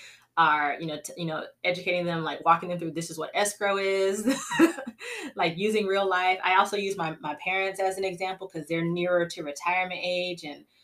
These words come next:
you know, we, we have some investments. We talked about Bitcoin and all that kind of stuff. So, like, I just use real life, but I don't know of a program. Let's see. Oh, here we go. They say financial literacy resources are amazing on Teachers Pay Teachers.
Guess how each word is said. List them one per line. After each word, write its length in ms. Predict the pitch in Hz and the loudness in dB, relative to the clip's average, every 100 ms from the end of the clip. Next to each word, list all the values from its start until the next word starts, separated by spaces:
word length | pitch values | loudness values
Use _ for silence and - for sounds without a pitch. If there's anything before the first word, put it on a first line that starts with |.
| _ _ - | _ _ -6
you 120 | 170 | -2
know, 160 | 165 156 | 0 0
we, 240 | 165 165 - | 0 -2 -4
we 80 | 175 | -4
have 200 | 160 160 | -4 -4
some 140 | 156 | -8
investments. 600 | 151 170 185 - 185 175 | 0 4 4 4 -6 -6
We 60 | 165 | -6
talked 240 | - - | -8 -8
about 280 | - - - | -10 -10 -2
Bitcoin 400 | 208 - 220 208 | -2 -2 -4 -2
and 80 | 196 | 0
all 120 | 196 | 2
that 180 | 190 185 | 2 0
kind 120 | 190 | -4
of 80 | 185 | -6
stuff. 360 | - 190 180 | 2 4 4
So, 140 | - 160 | 0 -2
like, 260 | 147 151 _ - | -2 -4 _ -6
I 60 | 185 | -4
just 180 | 190 185 | -2 -4
use 180 | 170 | -4
real 140 | 165 165 | 0 2
life, 400 | 147 151 190 - - _ _ _ _ | 2 0 -2 -6 -18 _ _ _ _
but 100 | 160 | 0
I 80 | 165 | 2
don't 280 | 160 170 156 | 4 2 2
know 140 | 160 | 0
of 60 | 147 | -2
a 60 | |
program. 800 | 151 - 147 - 127 - - 180 _ _ _ _ _ _ _ _ _ _ _ _ _ _ _ _ _ _ _ _ _ _ _ _ _ - - | -4 -6 -6 -4 -8 -8 -10 -16 _ _ _ _ _ _ _ _ _ _ _ _ _ _ _ _ _ _ _ _ _ _ _ _ _ -20 -12
Let's 200 | 175 - | -10 -8
see. 600 | - 165 160 156 151 160 - _ _ _ _ _ _ _ - - | -6 -2 -2 -2 -6 -8 -12 _ _ _ _ _ _ _ -4 6
Oh, 440 | 240 294 311 202 | 10 12 10 6
here 160 | 175 247 | 2 2
we 100 | 311 | 4
go. 300 | 175 180 180 | 4 4 4
They 120 | 190 | -2
say 180 | 190 185 | 0 0
financial 360 | 196 196 196 196 | 0 0 0 2
literacy 360 | 190 190 190 | 2 0 -2
resources 440 | 180 185 175 170 175 | -4 -2 -2 -2 0
are 120 | 160 | 0
amazing 400 | 160 170 170 160 | 2 0 0 -2
on 100 | 156 | -2
Teachers 280 | 175 170 165 | -4 -6 -2
Pay 120 | 160 | -4
Teachers. 380 | 160 165 - | -4 -6 -6